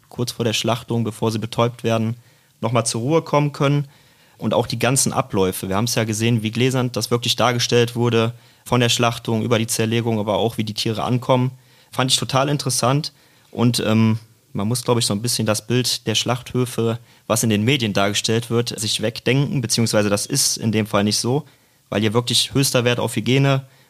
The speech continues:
auf die richtigen Produktionsabläufe, aber auch auf die Arbeitsbedingungen der Mitarbeiter gegeben wird. Ähm,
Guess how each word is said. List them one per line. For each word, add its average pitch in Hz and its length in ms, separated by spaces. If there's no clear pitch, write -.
auf 120 180
die 113 100
richtigen 113 320
Produktionsabläufe, 120 920
aber 104 140
auch 117 140
auf 117 180
die 104 240
Arbeitsbedingungen 98 680
der 95 100
Mitarbeiter 92 560
gegeben 92 440
wird. 120 280
Ähm, 101 280